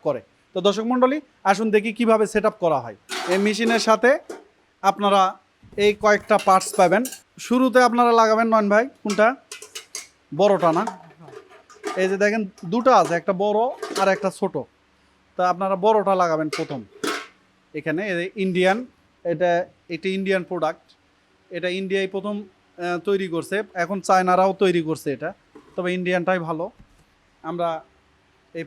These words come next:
পরশের ক্রিম সেপারেটর মেশিন। আর একটা বিষয় আপনাদের বলি সেটআপের সাথে সাথে, এটা শুধু ক্রিম সেপারেটর মেশিন নয়, এটা হচ্ছে আপনার মিল্ক টেস্টিং মেশিনও বলে। কেন মিল্ক টেস্টিং? যদি কেউ নকল দুধ দেয়, তার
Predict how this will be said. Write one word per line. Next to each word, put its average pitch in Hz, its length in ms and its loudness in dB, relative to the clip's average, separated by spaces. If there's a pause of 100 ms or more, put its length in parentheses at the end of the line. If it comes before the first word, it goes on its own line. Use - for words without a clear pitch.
পরশের 196 480 0 (580)
ক্রিম 220 180 -4
সেপারেটর 185 480 -4
মেশিন। 226 360 -4 (420)
আর 220 120 2
একটা 254 200 0
বিষয় 254 240 -2
আপনাদের 220 300 -2
বলি 196 280 -2
সেটআপের 185 360 -2
সাথে 170 220 -6
সাথে, 170 280 -8 (320)
এটা 220 180 0
শুধু 247 200 -4
ক্রিম 269 240 0
সেপারেটর 226 540 -4
মেশিন 190 420 -4
নয়, 131 140 -6 (340)
এটা 220 320 0
হচ্ছে 220 460 -2 (680)
আপনার 196 340 -4
মিল্ক 247 300 -2 (460)
টেস্টিং 247 420 0
মেশিনও 196 320 -4
বলে। 113 200 -12 (960)
কেন 233 200 0
মিল্ক 233 280 -4
টেস্টিং? 214 420 -4 (600)
যদি 226 240 -2
কেউ 226 200 -4
নকল 220 340 -4
দুধ 196 220 -6
দেয়, 175 160 -4
তার 185 160 -4